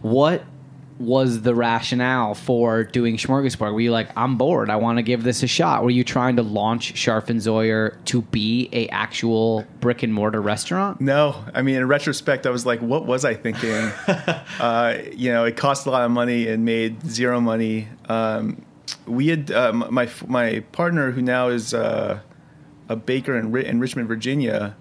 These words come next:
Speaker 2: you know, he, he and I had this, this idea to, to kind of ma-, to, to, for Scharf and Zoyer that we had, we had done in, like, South Street, Seaport, this, like, little market.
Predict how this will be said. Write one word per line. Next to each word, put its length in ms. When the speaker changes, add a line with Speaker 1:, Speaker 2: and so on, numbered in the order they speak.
Speaker 2:
you 100
know, 100
he, 560
he 180
and 80
I 140
had 160
this, 220
this 220
idea 600
to, 600
to 100
kind 200
of 280
ma-, 220
to, 280
to, 260
for 160
Scharf 280
and 100
Zoyer 460
that 140
we 120
had, 300
we 80
had 120
done 200
in, 80
like, 160
South 280
Street, 320
Seaport, 480
this, 120
like, 140
little 160
market. 460